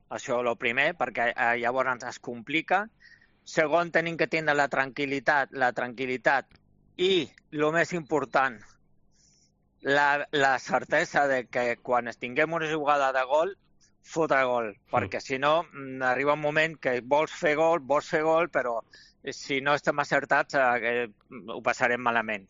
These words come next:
Speaker 1: Jo això és-, i sobretot, si, eh, hi ha la possibilitat de fer un gol abans que ells, pues aniríem una mica millor perquè es dona una mica de tranquil·litat i només faltaria un, val?
Speaker 2: Sí, sí.
Speaker 1: Com a mínim per igualar la, la,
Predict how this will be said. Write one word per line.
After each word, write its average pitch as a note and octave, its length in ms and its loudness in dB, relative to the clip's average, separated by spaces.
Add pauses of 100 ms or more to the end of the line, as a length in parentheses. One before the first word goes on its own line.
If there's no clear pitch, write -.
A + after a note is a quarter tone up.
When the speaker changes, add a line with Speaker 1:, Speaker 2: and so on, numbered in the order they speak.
(140)
Speaker 1:
Jo B2 220 0
això B2 240 0
és-, - 100 -14 (680)
i A#2+ 60 -10
sobretot, C#3+ 540 2
si, B2+ 220 -4 (160)
eh, B2+ 180 2
hi A#2+ 160 0
ha C#3 80 4
la C#3+ 120 2
possibilitat C3 540 0
de A#2+ 100 2
fer C#3+ 160 0
un C3+ 100 -4
gol C3+ 180 4
abans A#2+ 260 0
que C#3+ 180 0
ells, D3+ 200 -10 (480)
pues C3 220 -2
aniríem B2 440 0
una C#3+ 120 2
mica C#3+ 240 0
millor D3+ 320 2
perquè C3+ 300 0
es B2 60 -6
dona C#3 220 0
una C#3 160 0
mica C#3+ 260 -2
de B2 60 -2
tranquil·litat D3 720 -2
i C3+ 60 -12
només C3 420 -8 (320)
faltaria C3+ 540 2
un, A#2 280 -4 (240)
val? A#2+ 220 2
Speaker 2:
Sí, - 460 -14
sí. G#2 140 -8
Speaker 1:
Com C#3 180 0
a C3+ 60 2
mínim D3+ 300 -2
per D3+ 240 2
igualar C3 360 2
la, B2+ 140 2 (120)
la, B2 200 2